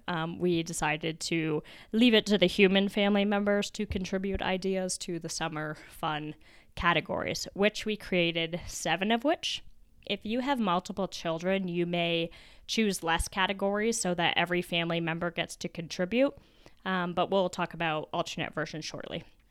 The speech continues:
So our first category is two concerts. Throughout the summer, Johnson and I will go to at least two concerts.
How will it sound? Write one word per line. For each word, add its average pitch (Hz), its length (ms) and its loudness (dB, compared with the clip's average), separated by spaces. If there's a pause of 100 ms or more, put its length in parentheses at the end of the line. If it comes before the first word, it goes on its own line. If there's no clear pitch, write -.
So 220 280 4
our 214 140 4
first - 340 4
category 202 720 4 (260)
is - 160 -4
two 240 260 6
concerts. - 720 -6 (180)
Throughout 220 280 0
the 285 80 -2
summer, 214 380 -2
Johnson 185 460 -6
and 190 160 -4
I 180 160 -2
will 175 140 -2
go 170 180 -4
to 170 120 -2
at - 140 -6
least 202 320 -4
two 254 140 -4
concerts. 185 720 -8